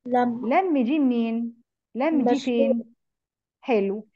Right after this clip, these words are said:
Speaker 2: يبقى ده فعل مضارع مرفوع ولا مجزوم يا أنس؟
Speaker 1: مجزوم.
Speaker 2: أحسنت يا أنس. خد بقى يا أنس أول جملة.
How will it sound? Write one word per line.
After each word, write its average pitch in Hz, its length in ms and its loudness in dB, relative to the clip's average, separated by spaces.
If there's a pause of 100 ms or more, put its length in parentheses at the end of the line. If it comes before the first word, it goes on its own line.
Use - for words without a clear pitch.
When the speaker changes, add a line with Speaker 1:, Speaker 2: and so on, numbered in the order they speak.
(140)
Speaker 2:
يبقى 226 220 -2
ده 294 100 0
فعل 294 400 -6
مضارع 202 580 -2
مرفوع 349 760 -2
ولا 226 320 -2
مجزوم 226 420 -4
يا 208 200 -2
أنس؟ 196 340 -10 (600)
Speaker 1:
مجزوم. 226 680 -2 (680)
Speaker 2:
أحسنت 247 440 -2
يا 170 200 2
أنس. - 300 -12 (280)
خد 403 260 0
بقى 381 160 4
يا 302 100 0
أنس 359 360 -6
أول 262 420 0
جملة. 175 440 -2